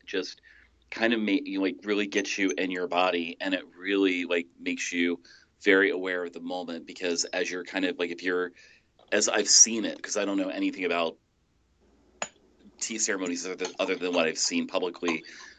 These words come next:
um, you know, it just seems like you really have to be focused on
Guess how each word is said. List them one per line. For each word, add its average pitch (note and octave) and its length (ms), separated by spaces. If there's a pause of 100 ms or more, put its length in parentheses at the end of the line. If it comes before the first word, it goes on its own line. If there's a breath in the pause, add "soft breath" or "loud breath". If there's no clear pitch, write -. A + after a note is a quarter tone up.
(140)
um, F#2 420 (240)
you A2 80
know, G#2+ 40
it G2+ 60
just G#2 180
seems G2+ 320
like F#2 380
you F#2 240
really G2 400
have F2+ 220
to E2+ 80
be F2+ 140
focused F2 540
on F2 360